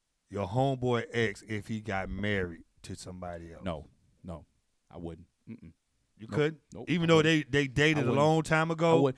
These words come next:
Speaker 2: and,
Speaker 1: He
Speaker 2: and,
Speaker 1: married to
Speaker 2: and
Speaker 1: somebody else
Speaker 2: I
Speaker 1: now.
Speaker 2: wouldn't even allow myself to even get in that situation if I was single. Like, I'm not gonna even, nah. If that's the homie, nah. I
Speaker 1: I
Speaker 2: don't
Speaker 1: mean,
Speaker 2: do
Speaker 1: he
Speaker 2: that.
Speaker 1: married now.
Speaker 2: I, I
Speaker 1: He
Speaker 2: get it.
Speaker 1: married
Speaker 2: I,
Speaker 1: to a
Speaker 2: I
Speaker 1: whole
Speaker 2: just
Speaker 1: different
Speaker 2: couldn't.
Speaker 1: person.
Speaker 2: I couldn't do it.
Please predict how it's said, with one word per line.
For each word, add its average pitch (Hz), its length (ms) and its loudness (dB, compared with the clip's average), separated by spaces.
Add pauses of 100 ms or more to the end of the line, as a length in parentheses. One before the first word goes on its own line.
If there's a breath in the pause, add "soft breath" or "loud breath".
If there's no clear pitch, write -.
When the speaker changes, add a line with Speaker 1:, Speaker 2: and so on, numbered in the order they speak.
(120)
Speaker 2:
and, 127 280 -4
Speaker 1:
He 220 80 8
Speaker 2:
and, 220 100 8
Speaker 1:
married 311 200 12
to 311 60 0
Speaker 2:
and 247 60 -4
Speaker 1:
somebody 285 360 6
else 320 180 8
Speaker 2:
I 180 80 6
Speaker 1:
now. 165 120 4
Speaker 2:
wouldn't 208 180 2
even 185 200 0
allow 180 200 0
myself 170 380 -4
to 170 60 -8
even 160 220 -6
get 160 180 -4
in 156 120 -8
that 151 140 -6
situation 156 540 -6
if 139 140 -10
I 139 80 -4
was 123 160 -8
single. 123 260 -8
Like, 117 180 -6
I'm 156 140 -4
not 147 200 -6
gonna 147 160 -6
even, 135 280 -8
nah. 147 240 -4 (200)
If 110 100 -14
that's 165 180 -2
the 175 100 -4
homie, 190 360 0 (160)
nah. 156 120 -12
I 98 260 -10 (200)
Speaker 1:
I - 40 -10
Speaker 2:
don't 254 100 6
Speaker 1:
mean, 262 80 10
Speaker 2:
do 254 60 10
Speaker 1:
he 294 60 8
Speaker 2:
that. 233 80 0
Speaker 1:
married 330 340 4
now. 202 200 0 (100)
Speaker 2:
I, 131 160 -2
I 175 180 -4
Speaker 1:
He 254 100 0
Speaker 2:
get - 80 4
it. 170 40 4
Speaker 1:
married 240 300 6
Speaker 2:
I, - 60 -6
Speaker 1:
to 196 80 2
a 165 60 0
Speaker 2:
I - 20 0
Speaker 1:
whole - 180 6
Speaker 2:
just - 140 6
Speaker 1:
different 165 260 4
Speaker 2:
couldn't. 262 140 4
Speaker 1:
person. 185 240 -4
Speaker 2:
I 208 60 -4
couldn't 139 220 -2
do 123 160 4
it. - 60 -12